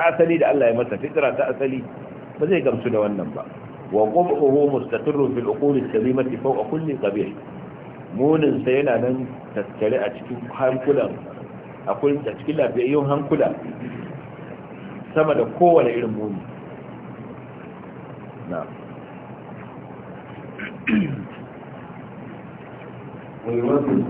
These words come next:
Speaker 2: هذا أن العابد محبب لمعبوده، متعلق له قادم دليل الله، والرب تعالى وحده هو الذي يملك كمال التعظيم والجلال والتأنيث والخلود والظلم،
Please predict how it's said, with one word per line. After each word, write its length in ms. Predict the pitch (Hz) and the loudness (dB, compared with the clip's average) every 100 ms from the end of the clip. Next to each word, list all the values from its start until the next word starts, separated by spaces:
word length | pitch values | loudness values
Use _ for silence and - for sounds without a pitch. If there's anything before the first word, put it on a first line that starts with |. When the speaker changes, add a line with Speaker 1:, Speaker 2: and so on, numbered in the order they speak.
| 127 | 2
Speaker 2:
هذا 360 | 123 123 127 123 123 123 - | 4 6 6 8 6 4 -2
أن 180 | 117 131 | -4 -2
العابد 640 | 127 120 120 120 120 127 | -2 0 2 2 2 0
محبب 680 | 123 120 - 131 - - - - - | 2 0 0 -2 -2 0 2 2 0
لمعبوده، 680 | 107 101 95 95 107 - - - - - - - - - - - - - | -2 0 0 0 -2 0 2 2 0 -4 -10 -10 -12 -12 -12 -14 -12 -8
متعلق 600 | 135 139 120 117 135 135 - | -4 0 2 2 2 0 0
له 240 | 117 131 127 117 - | 2 2 0 -2 -2
قادم 340 | 131 131 135 139 - - | 2 4 4 0 0 -2
دليل 300 | - 117 113 | 0 0 0
الله، 320 | 107 101 101 - - - - - - | 0 0 -2 -2 -10 -14 -14 -14 -8
والرب 480 | 104 104 - 131 127 127 - | -6 -4 -2 0 0 -2 2
تعالى 380 | 127 120 120 123 | 4 4 4 4
وحده 420 | 123 123 120 120 113 117 | 4 2 0 -4 -4 -6
هو 140 | 117 123 | -4 -2
الذي 360 | 120 113 110 110 | 0 0 -2 -2
يملك 520 | 117 107 104 - 123 123 - | 0 2 2 2 0 -4 -8
كمال 360 | 101 107 117 113 | -6 -2 0 0
التعظيم 560 | - 104 101 110 117 113 | -4 -6 -6 -4 -4 -2
والجلال 560 | 101 98 104 104 113 113 104 | -2 -4 -4 -2 0 0 -2
والتأنيث 640 | 98 98 104 98 98 113 113 | -4 -4 -6 -6 -6 -6 -4
والخلود 640 | 98 98 104 98 120 117 | -6 -6 -8 -6 -4 -4
والظلم، 480 | 95 92 107 110 104 | -4 -6 -4 -4 -4